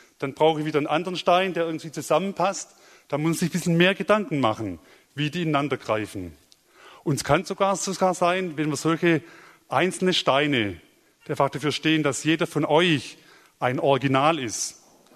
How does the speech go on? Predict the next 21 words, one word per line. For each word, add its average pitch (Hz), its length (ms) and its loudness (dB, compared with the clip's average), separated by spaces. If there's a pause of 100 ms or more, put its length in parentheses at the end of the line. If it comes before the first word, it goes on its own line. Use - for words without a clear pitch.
(220)
ganz 143 240 0
einzigartig, 139 960 0 (160)
jeder 143 260 2
einzelne. 117 560 0 (840)
Und 135 200 -2
dass 131 400 -2
wir 135 100 -4
trotzdem 196 640 2 (160)
aus 139 240 0
Gottes 170 300 2
Sicht - 340 -2 (260)
zusammengebaut 160 1160 2
werden 180 400 2 (580)
zu - 200 -2
einem 160 440 0 (160)
großen 156 680 2
Gebäude, 113 600 2 (500)
zu 135 120 -2
einem 120 160 2
Haus 135 240 4
Gottes, - 640 -2